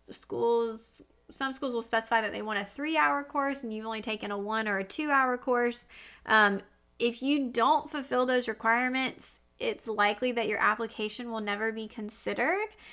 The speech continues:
and that is a waste of your time and money. So it's better if you just take the time to go ahead and retake those classes,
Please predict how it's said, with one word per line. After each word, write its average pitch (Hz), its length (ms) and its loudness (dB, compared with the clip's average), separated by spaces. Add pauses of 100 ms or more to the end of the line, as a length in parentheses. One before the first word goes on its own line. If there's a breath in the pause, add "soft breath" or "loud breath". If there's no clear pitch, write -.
(320 loud breath)
and 214 580 -2
that 240 400 6
is 233 500 2
a 220 80 -2
waste 220 280 -2
of 233 80 -2
your 220 100 0
time 214 220 -2
and 196 120 -8
money. 330 380 0 (160)
So 214 720 4
it's 226 240 -2
better 220 340 2
if 202 220 -4
you 214 120 -4
just 202 280 -4
take 214 200 -4
the 208 80 -4
time 208 680 -2
to - 160 -6
go 202 140 -2
ahead 208 440 0
and 202 180 -6
retake 311 420 2
those 269 180 2
classes, 233 840 4